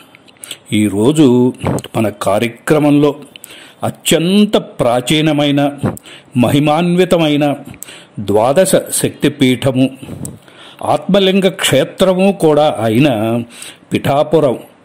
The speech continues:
స్థల పురాణం గురించి తెలుసుకుందాం. సతీదేవి ఖండితాంగాలలో ఎడమ చెక్కిలి ఇక్కడ పడింది అని పురాణ వచనం. దక్షవాటికగా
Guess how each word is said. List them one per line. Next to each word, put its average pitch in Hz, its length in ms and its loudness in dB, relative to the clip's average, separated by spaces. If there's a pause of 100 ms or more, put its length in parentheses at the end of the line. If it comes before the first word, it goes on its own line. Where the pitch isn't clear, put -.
స్థల 113 240 -2
పురాణం 120 680 0
గురించి 107 500 0 (400)
తెలుసుకుందాం. 95 640 -4 (1800)
సతీదేవి 208 1120 2 (380)
ఖండితాంగాలలో 185 1200 2 (480)
ఎడమ 127 300 0 (480)
చెక్కిలి 143 800 2 (200)
ఇక్కడ 123 240 0
పడింది 117 640 2
అని 151 320 2 (300)
పురాణ 101 320 0
వచనం. 95 440 -4 (1040)
దక్షవాటికగా 147 1000 0